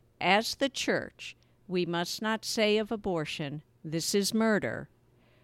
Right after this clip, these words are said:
without saying to pregnant women, 'We will serve you.' If we're doing the former without the latter,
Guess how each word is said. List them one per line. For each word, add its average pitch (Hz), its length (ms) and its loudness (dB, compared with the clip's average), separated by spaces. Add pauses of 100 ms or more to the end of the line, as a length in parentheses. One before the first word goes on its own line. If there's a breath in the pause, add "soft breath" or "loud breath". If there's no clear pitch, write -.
(160)
without 180 480 4
saying 214 420 4
to 196 140 -2
pregnant 196 440 0
women, 156 540 2 (360)
'We 185 180 6
will 202 160 6
serve 196 560 4
you.' 131 300 -6 (680)
If 170 180 -2
we're 170 120 4
doing 180 420 6
the 254 80 4
former 226 760 2 (380)
without 170 420 2
the 185 100 2
latter, 151 580 2